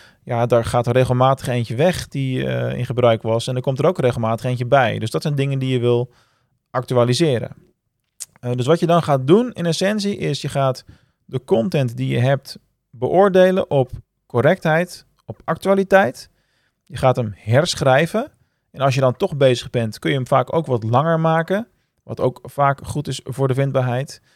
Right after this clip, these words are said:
En dan ga je hem opnieuw publiceren. Dus wat ik, wat, wat ik heel veel partijen zie doen, is dat ze dan zeggen, "Nou, dit artikel is voor het eerst gepubliceerd in januari tweeduizend vijftien. En nu in,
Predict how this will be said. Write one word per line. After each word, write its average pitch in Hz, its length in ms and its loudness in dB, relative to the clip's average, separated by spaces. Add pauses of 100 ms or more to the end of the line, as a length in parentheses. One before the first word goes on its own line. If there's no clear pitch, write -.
(420)
En 135 100 -8
dan 160 120 4
ga 165 140 2
je 165 80 6
hem 160 100 -2
opnieuw 165 340 4
publiceren. 170 800 -2
Dus 120 120 -4
wat 147 120 -4
ik, 170 180 -4
wat, 143 200 -2
wat 147 340 0
ik 160 80 -4
heel 170 160 4
veel 185 120 2
partijen 175 440 2
zie 147 160 -2
doen, 175 260 2
is 147 80 0
dat 147 160 -2
ze 143 100 -6
dan 135 180 0
zeggen, 135 220 0
"Nou, 131 200 0 (400)
dit - 180 -4
artikel 147 500 -4
is - 140 -8
voor - 140 -6
het - 140 -10
eerst 160 220 -2
gepubliceerd 143 640 -4
in 135 80 -6
januari 131 500 0
tweeduizend 120 320 -4
vijftien. 180 520 0
En 135 140 -4
nu 143 160 -4
in, 131 260 -4